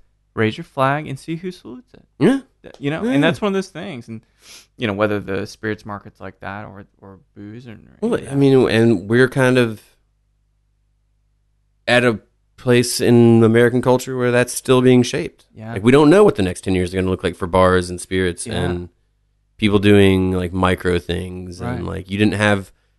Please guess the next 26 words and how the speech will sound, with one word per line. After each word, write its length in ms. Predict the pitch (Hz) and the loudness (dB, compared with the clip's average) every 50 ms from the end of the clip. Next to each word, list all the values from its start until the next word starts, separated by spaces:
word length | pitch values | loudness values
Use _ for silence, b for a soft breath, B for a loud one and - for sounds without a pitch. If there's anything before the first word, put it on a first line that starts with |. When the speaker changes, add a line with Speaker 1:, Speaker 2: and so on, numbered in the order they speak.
| _ _ _ _ | _ _ _ _
Speaker 2:
Clear 260 | - - 120 104 101 | -4 0 2 2 0
Creek 340 | 87 - 104 101 98 85 - | 0 -2 -2 -2 -2 -2 -4
with 200 | 95 90 87 - | -8 -8 -8 -4
their 380 | - 95 92 90 92 92 92 92 | 0 2 2 2 2 0 -2 -2
large 440 | 92 92 90 90 92 92 90 85 82 | 0 2 2 2 2 0 -2 -4 -4
line 600 | 92 92 90 90 87 87 87 87 87 85 82 80 _ _ _ _ | -2 0 0 2 0 0 0 -2 -2 -4 -6 -8 _ _ _ _
Speaker 1:
Yeah, 260 | - 120 113 120 135 135 | -14 -12 -10 -10 -8 -10
it's 100 | 120 - | -12 -4
a 40 | |
big 180 | - 139 165 170 | 0 0 0 2
line 300 | 160 113 127 196 214 139 | 2 0 0 0 0 -2
now. 80 | 117 131 | -4 -2
Speaker 2:
seven 320 | 185 - 113 98 90 95 | 2 2 2 4 4 2
years 220 | 92 90 90 82 | 2 2 2 0
ago. 340 | 85 85 87 87 90 92 87 87 | -2 -4 -6 -8 -8 -10 -10 -10
It 40 | 85 | -8
Speaker 1:
Right. 80 | 90 | -8
Speaker 2:
was 140 | 98 98 85 | -8 -6 -6
like 160 | 95 90 90 | -6 -6 -6
they 100 | 87 92 90 | -4 -4 -4
had 220 | 90 92 87 87 | -2 -4 -4 -6
the 100 | 87 90 | -8 -14
fur 640 | - _ _ - 90 92 90 90 87 90 90 90 90 | -14 _ _ -2 0 2 2 2 2 0 0 -2 -2
and, 320 | 87 87 87 85 85 85 | -4 -4 -4 -6 -4 -2
you 60 | 95 98 | 0 0
know. 240 | 95 87 87 87 | 0 0 -2 -6